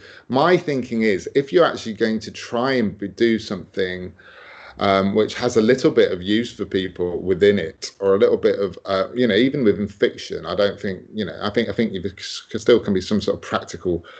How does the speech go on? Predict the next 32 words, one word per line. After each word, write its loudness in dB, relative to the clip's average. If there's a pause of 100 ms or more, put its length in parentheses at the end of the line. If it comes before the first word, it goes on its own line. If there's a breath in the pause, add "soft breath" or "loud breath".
(280 loud breath)
purpose. 2 (280 loud breath)
I -4
feel 4
like 4
you -6
have -6
to -10
kind -2
of, 0 (720 soft breath)
um, -2 (960)
show 4
that -6 (260)
some -6
sort -2
of -6 (140)
authenticity -4
or 0
despair. -2 (520 loud breath)
And, -4 (300)
um, -4 (1000)
yeah, 2
I -4
mean, 0
the -6
beginning, -2
the -8
start 2
of -4
Midnight -2
Library, 0
you -2
know, -4